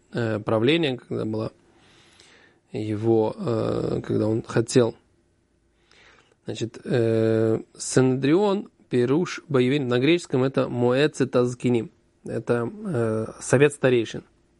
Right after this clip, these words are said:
О, э, Маша-, Мошавскиним, или заседание старейшин. Вот. И это, э, было, м, так, э, называли,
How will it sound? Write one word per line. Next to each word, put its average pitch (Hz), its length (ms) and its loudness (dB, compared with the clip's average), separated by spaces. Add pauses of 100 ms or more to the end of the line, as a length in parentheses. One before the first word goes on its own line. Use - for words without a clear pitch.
(1120)
О, 135 360 2
э, 117 380 2
Маша-, 120 580 2
Мошавскиним, 127 840 2
или 117 380 0
заседание 123 560 -2
старейшин. - 440 -10 (1500)
Вот. 120 260 -8
И 120 160 -4
это, 165 500 4
э, 120 240 0
было, 135 540 0 (500)
м, 117 520 -4
так, 135 340 4 (560)
э, 120 320 0
называли, 117 840 2